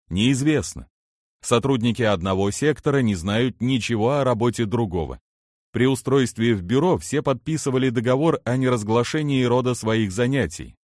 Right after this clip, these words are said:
И далее мелким шрифтом целая страница о мерах воздействия, санкциях, вплоть до уголовного наказания. Но теперь о бонусах.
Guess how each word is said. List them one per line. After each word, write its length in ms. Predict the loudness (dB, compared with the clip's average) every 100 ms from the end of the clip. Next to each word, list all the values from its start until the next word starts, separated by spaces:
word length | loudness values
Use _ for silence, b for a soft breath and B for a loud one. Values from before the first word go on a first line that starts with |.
| _ _
И 80 | -4
далее 480 | 0 0 0 0 -2 b b
мелким 460 | 0 0 0 -2 -4
шрифтом 640 | -2 -2 -2 -2 -2 -2
целая 400 | -2 -2 0 -2
страница 640 | -2 0 2 0 0 -2
о 60 | 0
мерах 360 | 0 0 -2 -2
воздействия, 920 | -2 -2 -4 -2 -4 -2 0 0 -4 b b
санкциях, 880 | -2 0 2 -2 -4 0 0 -2 -10 _
вплоть 480 | -10 0 2 2
до 140 | 2 2
уголовного 720 | 4 4 2 0 0 0 -2 -6
наказания. 880 | -4 -2 0 -2 -2 -6 -6 -10 -14 _ _ _ _ _ _ _
Но 180 | 0 0
теперь 280 | 2 2 4
о 80 | 4
бонусах. 640 | 2 0 -2 -4 -6 -8